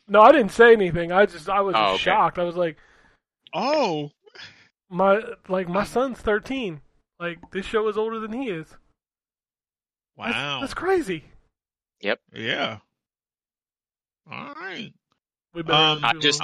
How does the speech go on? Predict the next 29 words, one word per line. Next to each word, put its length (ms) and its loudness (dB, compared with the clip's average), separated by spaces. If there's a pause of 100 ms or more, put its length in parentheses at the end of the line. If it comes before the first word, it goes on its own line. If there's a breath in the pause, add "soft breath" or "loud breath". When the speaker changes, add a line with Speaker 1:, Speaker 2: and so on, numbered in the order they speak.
Speaker 1:
little 280 -8
Speaker 2:
uh, 40 -8 (240)
my, 100 2
my 300 -2
wife 260 0
and 80 -2
I 120 -2
just 180 -8
had 120 0
our 440 -2
sixteen-year 960 -2
wedding 320 -2
anniversary 640 -10 (280)
yesterday, 300 2
Speaker 1:
Yeah. 220 0
Speaker 2:
or 320 0
two 100 -2
days 180 0
ago. 340 -2 (160)
So, 540 0 (540 soft breath)
with 180 -2
the 80 0
show 280 0
is 120 -4
older 240 -4
than 120 -12
that. 200 -6 (280)
Speaker 1:
See, 280 -8
you, 260 -12